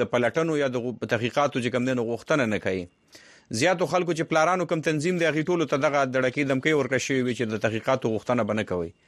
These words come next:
نو لکه دا هم د خلکو په ذهنونو کې بیا لکه پوښتنې نورې دغه کوي، یقیني کوي چې لکه مطلب دا خو، آ، څنګه ته یو، آ، د پلټنو یا د تحقیقاتو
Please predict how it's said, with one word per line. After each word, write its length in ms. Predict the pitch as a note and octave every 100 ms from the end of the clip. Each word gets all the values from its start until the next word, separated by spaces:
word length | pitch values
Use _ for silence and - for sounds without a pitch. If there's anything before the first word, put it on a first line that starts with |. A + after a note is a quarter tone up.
| _ - - _
نو 80 | A#2
لکه 180 | B2 C#3+
دا 160 | E3 G3+
هم 120 | A#3
د 120 | G3+ G#3+
خلکو 200 | G#3 F3+
په 100 | E3+
ذهنونو 260 | D#3+ G3 F#3+
کې 100 | D#3+ D3
بیا 120 | F#3
لکه 300 | F3 D3+ C#3+
پوښتنې 300 | C#3+ - G3 F#3
نورې 200 | A#3 G3 C#3
دغه 100 | B2
کوي، 180 | - C3+
یقیني 300 | B2 B2+ B2
کوي 200 | A#2+ F#3+ A3
چې 80 | D3+
لکه 140 | A#2+ B2
مطلب 260 | A2+ C#3+ C#3+
دا 80 | D#3+
خو، 160 | D3 B2+ G2+ - _ _ _ _ _ - -
آ، 120 | -
څنګه 340 | - G#3+ G3+
ته 120 | E3+
یو، 160 | D#3+ C#3
آ، 300 | A#2+ - F#2+ A2 G#2 G#2 C2+ B1+ A2
د 20 | A2
پلټنو 420 | B2+ A#2 D3+ D3
یا 80 | C3 A#2
د 100 | A2+
تحقیقاتو 480 | A2 A2 B2+ B2